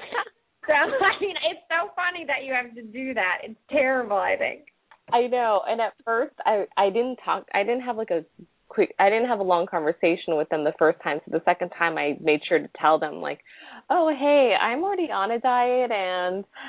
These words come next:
Speaker 2: I'm vegan. And so should I be eating less than twelve hundred calories a day?" They're like, <laughs> "No, you should not be eating less than twelve hundred calories a day." <laughs> I was, okay, I just wanted to <laughs> make sure. So,
Speaker 1: Oh my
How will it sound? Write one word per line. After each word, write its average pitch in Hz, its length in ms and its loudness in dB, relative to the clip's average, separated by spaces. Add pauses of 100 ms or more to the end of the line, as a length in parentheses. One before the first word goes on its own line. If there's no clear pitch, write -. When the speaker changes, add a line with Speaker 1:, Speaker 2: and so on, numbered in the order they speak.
(220)
Speaker 2:
I'm 220 260 4
vegan. 226 720 0 (100)
And 180 640 0 (120)
so 196 200 6
should 202 200 0
I 196 40 6
be 196 260 -4
eating 208 240 -4
less 170 200 2 (100)
than 233 160 -4
twelve 233 240 4
hundred 302 340 2
calories 285 560 0
a 240 60 -10
day?" 202 320 -6
They're - 80 -2
like, 190 340 2
<laughs> 170 180 0 (200)
"No, 190 220 0
you 233 260 -8
should 180 160 -12
not 170 400 0
be 190 240 -2
eating 240 160 2
less 214 260 2
than 233 140 -2
twelve 196 180 6
hundred 214 380 0
calories 202 480 0
a 190 40 -6
day." 247 520 2
<laughs> - 1200 -18 (340)
I 302 120 2
was, 320 100 -4 (380)
okay, 233 240 -2
I 240 40 -12
just 285 120 -12
wanted 277 240 -10
to 233 60 -12
<laughs> 254 180 -10
make 247 100 -4 (220)
sure. - 260 0 (1600)
So, 262 60 4
Speaker 1:
Oh 208 420 4
my 277 180 -4